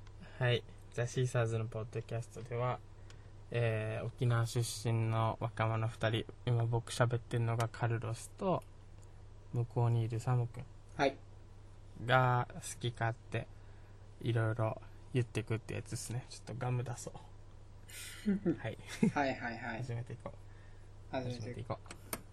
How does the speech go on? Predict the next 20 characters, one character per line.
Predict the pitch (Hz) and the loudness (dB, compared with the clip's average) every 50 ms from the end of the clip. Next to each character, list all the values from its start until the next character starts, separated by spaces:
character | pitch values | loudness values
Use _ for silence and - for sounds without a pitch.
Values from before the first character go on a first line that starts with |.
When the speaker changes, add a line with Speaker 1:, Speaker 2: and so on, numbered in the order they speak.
| - - | -14 -2
Speaker 2:
ち | - - 220 | 8 10 10
ょ | 220 | 10
っ | 220 | 10
と | - | 8
今 | - - | 6 6
日 | 190 190 | 6 6
は | 185 160 127 | 6 6 6
お | 127 139 | 6 6
知 | - - | 6 6
ら | 156 151 143 | 6 6 6
せ | 151 156 147 | 6 4 4
が | 147 143 | 6 6
あ | 135 | 4
り | 120 107 | 4 2
ま | - - - | -2 -6 -8
す。 | - - - - - - - - - - - - - - - - - - - - - - - - - - - - | -10 -12 -12 -14 -14 -14 -16 -16 -16 -16 -16 -16 -14 -14 -14 -16 -16 -16 -16 -16 -16 -14 -14 -14 -14 -10 -4 -2
Speaker 1:
何 | 135 135 127 | 0 0 0
で | 123 123 | 0 -2
す | - - | -4 -8
か？ | - 110 117 123 | -8 -8 -8 -8